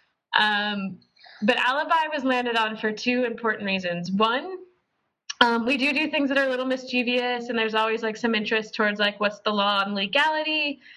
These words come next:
And I think there's also a little bit of sort of, um, you know, we're constantly pushed in the question of, like, is this architecture or not? And for me, the way we work actually becomes, like,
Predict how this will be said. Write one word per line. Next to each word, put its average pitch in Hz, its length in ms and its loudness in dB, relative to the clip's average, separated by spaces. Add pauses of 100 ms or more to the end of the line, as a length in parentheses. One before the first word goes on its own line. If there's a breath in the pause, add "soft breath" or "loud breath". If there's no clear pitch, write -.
(260 loud breath)
And 370 220 2
I 415 120 0
think 320 160 -2
there's 285 200 2
also 233 360 0
a 214 40 -4
little 208 240 0
bit 202 280 0
of 190 360 0
sort 202 280 0
of, 185 120 2 (180)
um, 175 440 0 (1300)
you 320 80 4
know, 226 380 0 (320)
we're 302 180 4
constantly 294 580 0
pushed 240 380 -2
in 226 120 0
the 208 80 2
question 208 440 -2
of, 190 120 0
like, - 200 -2
is 214 120 0
this 208 140 -2
architecture 185 680 0
or 165 40 -6
not? 165 260 -2 (500 loud breath)
And 226 160 4
for 247 120 4
me, 262 200 0
the 247 120 -2
way 233 180 0
we 240 140 -4
work 262 380 -2
actually 220 460 -2
becomes, 214 520 -2
like, 190 240 0